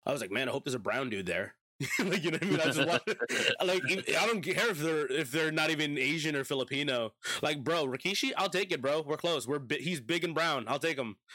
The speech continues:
Speaker 2: Yeah.
Speaker 1: <laughs> You know, like, The Rock, I was like, "I don't even know what he is. He could be Filipino for all I knew," especially back then. He was very, you know, very, like,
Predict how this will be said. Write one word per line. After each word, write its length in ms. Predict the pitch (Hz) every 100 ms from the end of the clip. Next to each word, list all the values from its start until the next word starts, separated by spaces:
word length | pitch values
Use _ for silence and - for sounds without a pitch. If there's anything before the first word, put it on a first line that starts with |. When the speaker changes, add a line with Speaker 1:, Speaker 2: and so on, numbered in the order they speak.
| - -
Speaker 2:
Yeah. 160 | 107
Speaker 1:
<laughs> 80 | 160
You 140 | 220
know, 160 | 185 175
like, 160 | 165 151
The 80 |
Rock, 280 | 135 147 185 165
I 20 |
was 80 | 156
like, 80 | 120
"I 80 |
don't 120 | 170 175
even 120 | 151
know 80 | 156
what 100 | 160
he 100 | 185
is. 140 | 143
He 100 | 165
could 120 | 170
be 100 | 170
Filipino 360 | 147 156 151 165
for 140 | -
all 100 | 107
I 60 | 104
knew," 140 | 101
especially 260 | 98 151 143
back 220 | 123 117
then. 180 | 101 131
He 80 | 131
was 140 | 139
very, 440 | 95 131 123 110 - -
you 100 | 139
know, 140 | 120
very, 320 | 101 120 131
like, 160 | 120 113